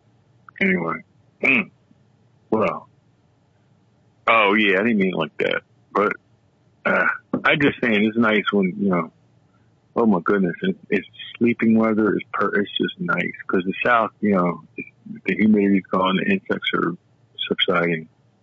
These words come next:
which is a big deal. Um, so, <laughs> holy cow. What a big day! But,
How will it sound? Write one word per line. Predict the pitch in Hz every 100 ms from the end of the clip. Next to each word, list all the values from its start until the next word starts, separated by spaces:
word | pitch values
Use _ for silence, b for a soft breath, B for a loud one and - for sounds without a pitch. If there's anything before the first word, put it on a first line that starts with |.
| _ _ _ _ _ _ _ _ -
which | 92 85 -
is | 85
a | 80
big | 80 85 73
deal. | 80 78 80 _ _ _ _ B B B B B _ B B B _ _ _ _ -
Um, | 104 98 92 82 80 - _ _ _ _ _ _ _ _ - -
so, | - 156 143 139 123 _ _
<laughs> | _ -
holy | - - - - 90 -
cow. | - 110 - - - _ _ _ _ _ _ _ _ _ -
What | 131
a |
big | 95 110 101 -
day! | 98 92 - - - - -
But, | 127